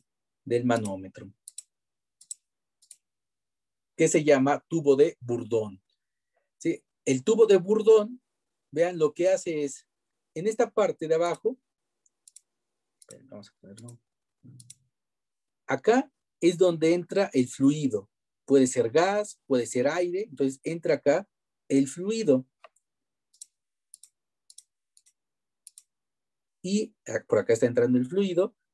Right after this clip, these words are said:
Ese fluido va a entrar por este tubo. Este tubo de acá es el que se conoce como tubo de Bourdon. Entonces entra por acá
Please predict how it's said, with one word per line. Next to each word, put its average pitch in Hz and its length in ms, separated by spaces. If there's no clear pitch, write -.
Ese 185 280
fluido 214 680
va 151 180
a 180 40
entrar 180 500
por 139 220
este 160 240
tubo. 104 480
Este 240 380
tubo 208 300
de 185 80
acá 208 400
es 151 100
el 165 140
que 143 80
se 127 160
conoce 143 340
como 120 300
tubo 151 260
de 165 240
Bourdon. 110 600
Entonces 110 460
entra 131 360
por 110 120
acá 147 380